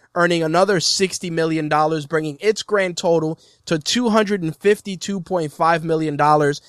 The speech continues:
It's already earned half a billion dollars, and I'm sure by the time we get into May, it's probably gonna be a billion-dollar franchise. Home came in at number two,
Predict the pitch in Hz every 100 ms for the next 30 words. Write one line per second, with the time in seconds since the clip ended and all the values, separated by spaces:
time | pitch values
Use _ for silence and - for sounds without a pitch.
0 | _ _ - - 196 220 220 185 - 180
1 | 185 180 180 175 185 160 175 170 160 151
2 | 156 160 151 156 160 - 226 214 175 147
3 | _ _ - 160 165 156 - 180 190 196
4 | 175 147 _ _ 139 180 156 180 170 175
5 | 170 160 160 139 156 175 185 180 165 -
6 | - 185 180 165 165 156 160 156 156 135
7 | 147 151 151 147 143 135 131 131 131 156
8 | 147 139 143 113 107 - 165 190 180 196
9 | 170 160 147 147 143 139 - 240 254 262